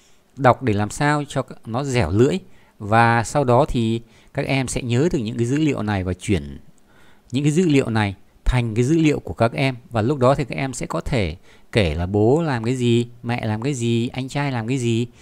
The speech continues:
và tôi thì làm cái gì, đúng không ạ? Lẽ dĩ nhiên là chúng ta sẽ phải viết thêm một bài khóa tương tự như thế này về mình, về bố mình, mẹ mình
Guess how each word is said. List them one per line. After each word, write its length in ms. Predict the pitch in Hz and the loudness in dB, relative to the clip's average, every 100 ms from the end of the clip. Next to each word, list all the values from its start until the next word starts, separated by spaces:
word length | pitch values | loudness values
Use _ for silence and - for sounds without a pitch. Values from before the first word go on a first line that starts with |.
| - - | -20 -18
và 220 | 110 101 98 | -6 -4 -4
tôi 300 | - 139 131 | -2 -2 0
thì 120 | 110 | -2
làm 180 | 101 92 | -4 -2
cái 140 | 123 | 0
gì, 260 | 120 110 90 | 4 2 2
đúng 160 | 98 | -2
không 160 | 123 135 | 0 2
ạ? 160 | 123 - - - _ - - - - | 2 -2 -18 -20 _ -20 -20 -20 -8
Lẽ 200 | 104 131 | -2 -2
dĩ 140 | 123 165 | -2 -2
nhiên 220 | 151 139 | 0 0
là 80 | 110 | -2
chúng 200 | 117 123 | -4 -4
ta 100 | 117 | -4
sẽ 140 | - | -4
phải 180 | 101 80 | -8 -6
viết 180 | 139 - | -4 -4
thêm 200 | 139 120 | -4 -6
một 120 | 98 | -6
bài 160 | 95 | -6
khóa 220 | 90 104 123 | -6 -6 -6
tương 160 | 165 | -6
tự 160 | - 143 | -2 -2
như 160 | 123 | -2
thế 80 | 123 | -4
này 220 | 131 117 | -2 -2
về 120 | 101 107 | 0 2
mình, 220 | 113 107 - - _ - - - | 2 2 -6 -20 _ -20 -20 -6
về 160 | 98 | -2
bố 240 | 92 104 143 | 0 0 0
mình, 280 | 160 107 98 | 0 -2 -4
mẹ 180 | 113 | -4
mình 220 | 110 110 | 0 -2